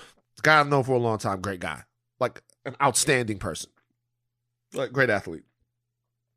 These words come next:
Comes up to me and he says, you know, he wants to spar. So we, uh, we go and we spar.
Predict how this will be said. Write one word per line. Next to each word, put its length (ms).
Comes 240
up 140
to 100
me 140
and 80
he 40
says, 400
you 80
know, 100
he 60
wants 180
to 60
spar. 320
So 260
we, 180
uh, 340
we 140
go 240
and 80
we 80
spar. 400